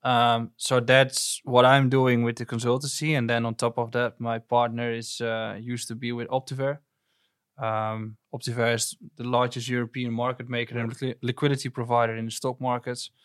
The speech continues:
Speaker 1: So we basically, basically he has a strategy from that company that he integrates into the crypto markets, and we combine the two, and that makes it really uni-, unique. Um, and that's what we want to do. So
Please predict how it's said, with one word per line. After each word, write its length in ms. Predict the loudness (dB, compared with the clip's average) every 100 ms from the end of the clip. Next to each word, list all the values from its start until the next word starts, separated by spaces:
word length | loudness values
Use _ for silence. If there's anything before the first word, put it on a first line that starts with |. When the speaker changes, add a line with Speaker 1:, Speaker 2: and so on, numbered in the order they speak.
| _ _ _ _
Speaker 1:
So 200 | -2 0
we 80 | 2
basically, 680 | 2 2 0 -8 -6 -8 -6
basically 400 | 0 0 0 -4
he 220 | -4 -2
has 280 | 0 0 0
a 40 | -4
strategy 500 | -4 -2 -2 -4 -12
from 300 | -10 -8 -4
that 240 | -4 -4
company 480 | -6 -8 -10 -12 -10
that 180 | -10 -10
he 160 | -10
integrates 560 | -12 -12 -10 -6 -6 -8
into 140 | -14
the 80 | -14
crypto 340 | -10 -12 -10 -10
markets, 380 | -10 -12 -14
and 60 | -12
we 100 | -10
combine 380 | -8 -4 -4 -4
the 80 | -10
two, 220 | -12 -14
and 80 | -14
that 160 | -14
makes 240 | -14 -16 -18
it 120 | -12
really 160 | -10 -10
uni-, 300 | -10 -10 -10
unique. 460 | -8 -4 -2 -4 -8 _ _ _ _ _ -10
Um, 340 | -8 -8 -10
and 140 | -10 -4
that's 340 | -4 -4 -12
what 280 | -6 -4 -4
we 360 | -4 -6 -6 -12 _ _ -4
want 220 | -2 -2
to 100 | -4
do. 260 | -4 -4 -4
So 360 | -4 -2 -2